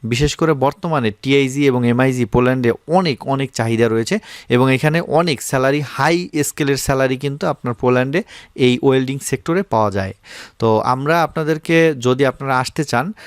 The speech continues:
আমাদের মাধ্যমে, যদি আপনারা আসতে চান তাহলে ওয়েল্ডিংয়ের, only for ওয়েল্ডিংয়ের জন্য, আর কোনো কিছুর জন্য না। অনেকে আমাকে প্রশ্ন করে যে ভাই আমি ড্রাইভিং পারি, ফর্কলিফট চালাতে পারি, এগুলো না। ওয়েল্ডিংয়ের কাজ যদি জানেন, এই ধরনের ওয়েল্ডিং পাইপের,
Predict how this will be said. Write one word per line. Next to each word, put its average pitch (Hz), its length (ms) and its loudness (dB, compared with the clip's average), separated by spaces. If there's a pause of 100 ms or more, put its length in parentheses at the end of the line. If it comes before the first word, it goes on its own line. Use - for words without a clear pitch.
(180)
আমাদের 120 380 0
মাধ্যমে, 131 400 -2
যদি 135 200 0
আপনারা 123 400 0
আসতে 127 280 -6
চান 170 220 -4
তাহলে 127 260 0
ওয়েল্ডিংয়ের, 156 460 2
only 143 360 0 (100)
for 165 180 -2
ওয়েল্ডিংয়ের 139 460 0
জন্য, 147 320 0 (280)
আর 135 200 0
কোনো 151 240 -6
কিছুর 147 260 -6
জন্য 143 240 -2
না। 156 120 0
অনেকে 139 260 0
আমাকে 139 200 0
প্রশ্ন 139 400 0
করে 127 220 2
যে 120 120 2
ভাই 123 240 0
আমি 120 140 0
ড্রাইভিং 117 480 0
পারি, 117 300 0
ফর্কলিফট 117 680 -2
চালাতে 117 360 0
পারি, 107 240 -2
এগুলো 139 380 0
না। 98 200 -2
ওয়েল্ডিংয়ের 139 500 2
কাজ 131 220 0
যদি 135 200 -2
জানেন, 127 300 -2 (360)
এই 190 140 4
ধরনের 151 400 2
ওয়েল্ডিং 127 380 2 (340)
পাইপের, 135 440 0